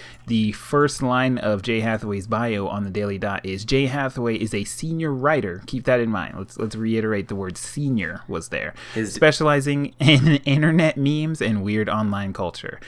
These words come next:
Speaker 1: So if this guy who specializes in, quote, "internet memes and weird online culture" can be a senior writer at a website, I should be the motherfucking C E O,
Speaker 2: Oh,
Speaker 1: because
Speaker 2: man.
Speaker 1: apparently it takes no qualifications. <laughs>
Speaker 2: Uh,
Speaker 1: Anyway.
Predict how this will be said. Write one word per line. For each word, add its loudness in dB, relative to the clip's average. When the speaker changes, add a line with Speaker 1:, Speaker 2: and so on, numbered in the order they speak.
Speaker 1:
So 0
if -4
this 0
guy 2
who 0
specializes 2
in, 0
quote, -2
"internet -2
memes -2
and 2
weird 2
online 0
culture" -2
can -2
be -2
a -2
senior 0
writer 0
at 0
a 0
website, -2
I -2
should -4
be 2
the -2
motherfucking -6
C -6
E -4
O, -4
Speaker 2:
Oh, -12
Speaker 1:
because -2
Speaker 2:
man. 0
Speaker 1:
apparently 4
it 2
takes 4
no 2
qualifications. 0
<laughs> -8
Speaker 2:
Uh, 6
Speaker 1:
Anyway. 8